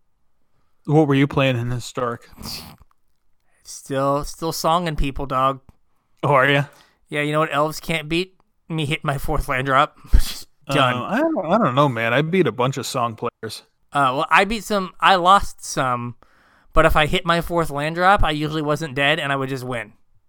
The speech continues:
Speaker 1: Yeah.
Speaker 2: It's like, "You're gonna watch this and you're gonna like it."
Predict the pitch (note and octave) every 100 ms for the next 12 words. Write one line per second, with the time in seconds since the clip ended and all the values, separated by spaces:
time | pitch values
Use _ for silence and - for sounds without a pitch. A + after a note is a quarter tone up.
0 | _ _ _ B2+ G#2 A2+ _ _ D3 C3
1 | C#3+ F3+ D#3 B2 B2 B2+ B2 - C3+ B2
2 | - - - A#2 C3+ C3+ A#2+ B2+ B2+ B2+
3 | B2